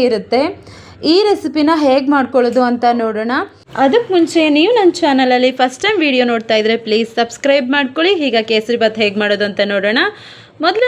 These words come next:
ನಾನು ಗ್ಯಾಸ್ ಮೇಲೆ ಒಂದು ಕಡಾಯಿ ಇಟ್ಕೊಂಡು ಅರ್ಧ ಕಪ್ಪಷ್ಟು ತುಪ್ಪನ ನಾನಿಲ್ಲಿ ಹಾಕ್ಕೊಂಡಿದ್ದೀನಿ. ತುಪ್ಪ ಬಿಸಿ ಆದ್ಮೇಲೆ ಗೋಡಂಬಿ ಮತ್ತೆ ಬಾದಾಮ್ನ ನಾನಿಲ್ಲಿ ಹಾಕ್ಕೊಂಡು ಫ್ರೈ ಮಾಡ್ಕೊಳ್ತಾ ಇದ್ದೀನಿ. ಲೋ ಫ್ಲೇಮಲ್ಲಿ ಇಟ್ಕೊಂಡು ನಾನಿಲ್ಲಿ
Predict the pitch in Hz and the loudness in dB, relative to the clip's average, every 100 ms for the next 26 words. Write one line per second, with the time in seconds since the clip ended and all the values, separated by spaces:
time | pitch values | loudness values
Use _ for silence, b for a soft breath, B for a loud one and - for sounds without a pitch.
0 | 466 359 285 262 277 330 320 269 262 233 | 2 0 0 -2 -4 -4 -4 -4 -2 -2
1 | 262 269 - 240 220 214 240 247 B B | 0 -2 -6 -6 -4 -2 -2 -4 B B
2 | B - - - 226 247 427 466 311 240 | B -20 -20 -6 -4 0 -2 0 0 -2
3 | 247 320 285 277 269 262 262 247 220 220 | -4 -8 -4 -4 -2 0 0 0 -2 0
4 | 247 302 220 208 220 214 190 208 233 392 | 0 0 -4 -4 -6 -6 -6 -4 -2 -4
5 | - B - - 359 359 466 392 359 359 | -8 B -20 -2 -2 0 0 2 2 2
6 | 320 247 277 277 277 247 277 294 339 370 | 2 2 0 2 2 4 2 2 -2 -6
7 | 302 294 254 247 247 254 254 254 233 240 | -6 -6 -2 -2 -2 -6 -8 -8 -8 -8
8 | 233 302 427 b b b 254 240 254 240 | -8 -10 -10 b b b -6 -4 -4 -4
9 | 269 262 226 226 220 220 226 233 226 214 | -6 -4 -4 -4 -8 -8 -10 -6 -6 -6
10 | 233 339 349 262 330 403 403 381 320 262 | -6 -6 -4 -2 -2 -4 -8 -6 -6 -8
11 | 254 262 233 226 208 208 214 | -8 -10 -8 -10 -12 -10 -8